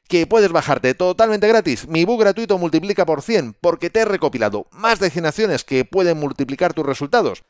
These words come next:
Y lo sé porque son la consecuencia de estudiar a personas de éxito y además de haberlas puesto en práctica, yo mismo, de haberlas experimentado. Puedes bajártelo totalmente gratis en desde la trinchera punto com barra X cien.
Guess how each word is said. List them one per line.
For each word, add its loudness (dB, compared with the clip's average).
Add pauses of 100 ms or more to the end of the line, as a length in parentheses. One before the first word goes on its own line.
(160)
Y -8
lo 0
sé 2 (300)
porque -6
son 0
la 2
consecuencia -2
de 0
estudiar 0
a 0
personas -2
de 0
éxito -2
y -4
además -2
de 2
haberlas 2
puesto -4
en -6
práctica, -4
yo 2
mismo, -6
de 0
haberlas 2
experimentado. -2 (440)
Puedes 2
bajártelo -4
totalmente 0
gratis 0
en 2
desde 0
la 2
trinchera 0
punto -2
com -2
barra 0
X -4
cien. -2